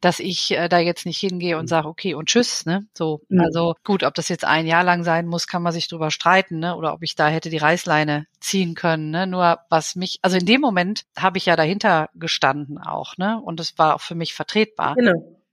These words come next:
Speaker 2: Genau.
Speaker 1: Ne, jetzt, äh, das hätte sich auch weiterhin gut angefühlt,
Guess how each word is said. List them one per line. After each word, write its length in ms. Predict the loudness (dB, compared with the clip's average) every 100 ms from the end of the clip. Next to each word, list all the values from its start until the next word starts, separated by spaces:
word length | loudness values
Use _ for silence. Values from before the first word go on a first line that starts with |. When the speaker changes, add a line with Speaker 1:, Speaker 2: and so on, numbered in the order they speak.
| -4
Speaker 2:
Genau. 180 | -4 0
Speaker 1:
Ne, 340 | 4 4 4
jetzt, 360 | 0 -2 -4 -8
äh, 180 | -2 0
das 140 | 2
hätte 180 | 0 0
sich 200 | 0 0
auch 100 | 2
weiterhin 420 | 2 2 0 -4
gut 220 | -6 -8 -8
angefühlt, 640 | -8 -10 -8 -6 -6 -6